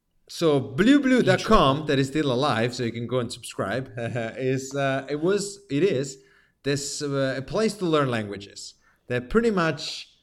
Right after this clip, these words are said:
Speaker 1: was born in two thousand and twelve, and the idea was that if you teach a computer which words do you know, the computer is able to find content at your level that you can understand, like, ninety, ninety-five percent,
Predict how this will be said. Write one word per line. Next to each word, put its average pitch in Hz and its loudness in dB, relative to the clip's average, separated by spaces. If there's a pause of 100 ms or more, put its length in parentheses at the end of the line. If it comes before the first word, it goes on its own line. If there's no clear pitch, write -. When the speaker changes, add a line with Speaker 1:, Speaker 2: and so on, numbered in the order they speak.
(220)
Speaker 1:
was 135 -4
born 143 2
in 135 -2
two 143 -2
thousand 127 -2
and 110 -8
twelve, 147 2
and 123 -2
the 127 2
idea 135 2
was 117 -2
that 117 -4
if 120 -8
you 135 2
teach 185 -4
a 156 -4
computer 131 -2
which 139 -2
words 127 0
do 110 -10
you 110 -6
know, 135 -2 (260)
the 123 -4
computer 139 0
is 120 0
able 117 0
to 120 -6
find 113 -4
content 127 -2
at 101 -6
your 107 -6
level 101 -6
that 107 -6
you 104 -6
can 107 -12
understand, 101 -10
like, 95 -12
ninety, 104 -6
ninety-five 101 -10
percent, 98 -12